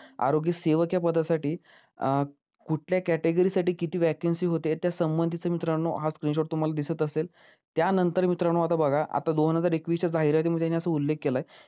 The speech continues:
की कुठल्या प्रवर्गाची जागा जी आहेत दोन हजार एकोणवीसच्या जाहिरातीमधून कमी करण्यात आल्या आहेत. आता हे का कमी करण्यात आलेले आहेत? तर अनुकंपा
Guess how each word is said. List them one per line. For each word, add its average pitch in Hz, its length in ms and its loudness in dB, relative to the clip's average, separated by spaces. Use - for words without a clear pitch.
की 185 80 -4
कुठल्या 175 420 -2
प्रवर्गाची 180 640 2
जागा 165 440 2
जी 165 100 2
आहेत 147 380 2
दोन 139 280 2
हजार 151 240 2
एकोणवीसच्या 151 680 -2
जाहिरातीमधून 143 680 -2
कमी 175 220 2
करण्यात 165 320 0
आल्या 139 160 0
आहेत. 143 120 -2
आता 151 80 0
हे 165 60 0
का 175 160 0
कमी 180 240 0
करण्यात 175 260 -2
आलेले 170 220 -2
आहेत? 165 200 -2
तर 190 100 2
अनुकंपा 180 680 2